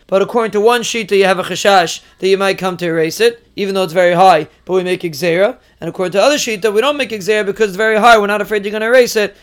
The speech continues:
and that's the machlokes. Are we afraid that you're gonna erase ksav that's very high on the wall? And the Gemara makes a brisa with a machlokes tanaim regarding this halacha.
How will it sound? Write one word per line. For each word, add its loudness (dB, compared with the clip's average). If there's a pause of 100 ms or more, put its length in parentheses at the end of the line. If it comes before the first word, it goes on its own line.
(140)
and -2
that's 4
the -6
machlokes. -4
Are 4
we 2
afraid 2
that -4
you're 0
gonna -4
erase -2
ksav 2
that's -8
very 0
high 2
on -4
the -8
wall? -10 (260)
And -10
the -6
Gemara 2
makes -4
a 0
brisa 2
with -2
a -4
machlokes -2
tanaim 0
regarding 0
this -8
halacha. -6